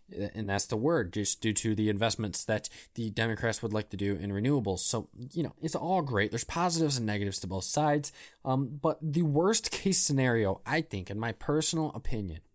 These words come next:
is an undetermined result tomorrow night. And if we get that, which it's likely, many are saying it's likely,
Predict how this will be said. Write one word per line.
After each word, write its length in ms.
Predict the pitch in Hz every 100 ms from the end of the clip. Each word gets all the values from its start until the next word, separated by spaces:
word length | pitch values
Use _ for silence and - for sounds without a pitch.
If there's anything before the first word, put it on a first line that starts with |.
| _ _ _ _
is 200 | 156 139
an 160 | 127 120
undetermined 760 | 127 156 175 - 147 127 120 107
result 460 | 107 95 95 92 - - _
tomorrow 320 | 117 101 90
night. 200 | 85 82 - - - 131
And 100 | 135
if 160 | 147
we 80 | 208
get 220 | 143 117
that, 200 | 110 113
which 200 | 123 139
it's 120 | 165
likely, 520 | 165 175 214 - 139 139 - -
many 260 | 120 143 160
are 60 |
saying 260 | 147 170 165
it's 160 | 151
likely, 380 | 151 147 101 95